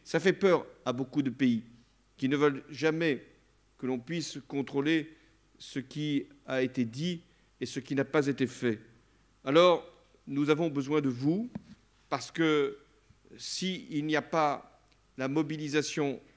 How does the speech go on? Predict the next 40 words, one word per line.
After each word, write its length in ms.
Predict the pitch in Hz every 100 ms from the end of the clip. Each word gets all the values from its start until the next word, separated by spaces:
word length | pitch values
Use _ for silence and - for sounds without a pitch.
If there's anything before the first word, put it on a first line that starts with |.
| _ _ _
des 240 | 120 131 151
organisations 600 | 131 147 139 143 139 143
que 120 | 135
vous 220 | 127 135
représentez, 720 | 135 135 127 127 123 160 202 - _ _ _
s'il 260 | - - 151
n'y 80 | 156
a 60 |
pas 420 | 151 165 147 - - _ _
l'engagement 580 | 131 151 151 139 139 147
des 100 | 131
citoyens, 680 | 120 170 147 143 139 156 196 196 _ _
s'il 240 | - - 165
n'y 100 | 165
a 60 |
pas 160 | 160 165
cette 260 | - 151 -
pression 460 | 180 180 - 180
qui 140 | 156 143
s'exerce 480 | 156 131 151 143
sur 260 | - - 143
les 100 | 139
gouvernements, 720 | 123 139 143 135 135 165 196 - _ _
s'il 320 | - - 160 160
n'y 100 | 160
a 40 |
pas 360 | 156 175 160 - -
cette 240 | - 147
volonté 420 | 120 180 185 170 165
commune 440 | 170 156 160 120 - - _ -
d'être 380 | 127 160 - -
à 80 | 147
la 120 | 147
hauteur 400 | 143 143 156 139
du 100 | 123
rendez-vous 540 | 135 139 135 143 131 - - _ -
qui 120 | 131
a 40 |
été 200 | 127 131
fixé, 500 | 123 117 - 151 156